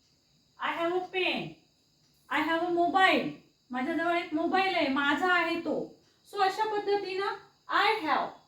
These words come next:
मग have येऊ शकतं. तशाच पद्धतीनं प्रत्येक सब्जेक्टसाठी आपण याचा वापर करू शकतो. कशा पद्धतीनं? So I, you, we, they या सर्वांसाठी आपण have वापरत असतो आणि he, she, it जे आहे, तर यासाठी आपण has वापरत असतो.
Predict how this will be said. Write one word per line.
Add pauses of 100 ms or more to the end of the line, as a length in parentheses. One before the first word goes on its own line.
(140)
मग
have
येऊ
शकतं.
तशाच
पद्धतीनं
प्रत्येक
सब्जेक्टसाठी
आपण
याचा
वापर
करू
शकतो. (320)
कशा
पद्धतीनं?
So
I,
you,
we,
they
या
सर्वांसाठी
आपण (520)
have
वापरत
असतो (500)
आणि
he,
she,
it
जे
आहे,
तर
यासाठी
आपण (540)
has
वापरत
असतो.